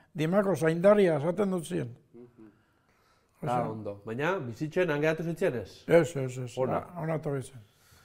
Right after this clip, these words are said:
Speaker 2: Ta, bi seme alaba.
Speaker 1: Bai.
Speaker 2: Eta gaur egun ja, biloba eta guzti.
Speaker 1: Oin, eh, biloba eta birriloba eta danak oin.
Speaker 2: Dana dakotzu.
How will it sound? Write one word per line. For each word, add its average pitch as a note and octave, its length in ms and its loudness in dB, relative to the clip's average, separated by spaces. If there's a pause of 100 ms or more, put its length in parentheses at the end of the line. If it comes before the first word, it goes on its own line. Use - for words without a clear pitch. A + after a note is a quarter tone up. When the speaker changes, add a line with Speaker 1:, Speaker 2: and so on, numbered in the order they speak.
(360)
Speaker 2:
Ta, C#3 180 4
bi C3 140 -2
seme A#2+ 260 -4
alaba. E3 560 4 (800)
Speaker 1:
Bai. A#2+ 320 -6
Speaker 2:
Eta G#2 120 -16
gaur B2 200 2
egun B2 260 0
ja, F3 280 4
biloba C#3 420 0
eta C3+ 120 -4
guzti. B2 360 -4 (220)
Speaker 1:
Oin, D#3+ 280 -6
eh, D3 360 -6 (800)
biloba F#3 440 4
eta D3+ 440 0
birriloba G3+ 540 6
eta G#3+ 180 4
danak E3+ 340 4
oin. C3+ 120 -2
Speaker 2:
Dana C3 260 4
dakotzu. A#2+ 400 -4